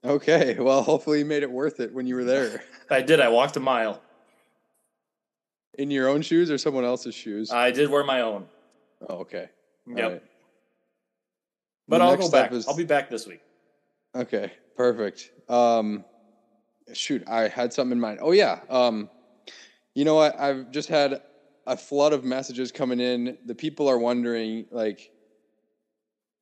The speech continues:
Speaker 1: what, what's the event schedule looking like for Jengs this summer? So they're just, they're really curious about,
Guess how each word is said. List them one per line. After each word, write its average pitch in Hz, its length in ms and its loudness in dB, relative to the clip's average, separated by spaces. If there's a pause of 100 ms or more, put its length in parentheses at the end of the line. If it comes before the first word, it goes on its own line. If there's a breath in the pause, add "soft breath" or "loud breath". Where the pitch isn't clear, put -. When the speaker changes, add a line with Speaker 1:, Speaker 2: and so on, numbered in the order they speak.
(160)
Speaker 1:
what, 156 440 2
what's 156 300 -2
the 233 120 -2
event 165 320 0
schedule 131 520 -2
looking 139 260 -2
like 104 260 -4
for 110 380 0
Jengs 98 580 -6
this 104 260 -6
summer? 90 480 -8
So 107 500 -4
they're 131 140 -2
just, 139 300 -6
they're 127 140 -2
really 139 400 0
curious 131 500 -6
about, 113 380 -4